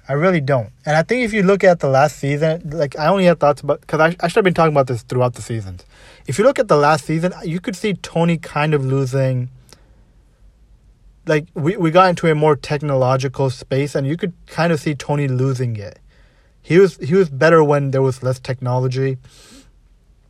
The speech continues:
Um, so there was a l-, like, he was a real piece of shit in that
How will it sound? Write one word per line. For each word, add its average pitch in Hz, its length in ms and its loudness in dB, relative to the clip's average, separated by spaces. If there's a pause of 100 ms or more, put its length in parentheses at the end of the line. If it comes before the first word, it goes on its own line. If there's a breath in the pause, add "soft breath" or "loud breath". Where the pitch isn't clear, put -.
(760 soft breath)
Um, 131 440 0 (180)
so - 120 -6
there 175 180 6
was 214 100 4
a 208 60 2
l-, 190 160 2
like, 175 220 0
he 208 120 -4
was 269 120 0
a 190 60 2
real 165 220 6
piece 151 240 -4
of 123 100 -2
shit 135 200 -2
in 117 100 -4
that 113 240 -6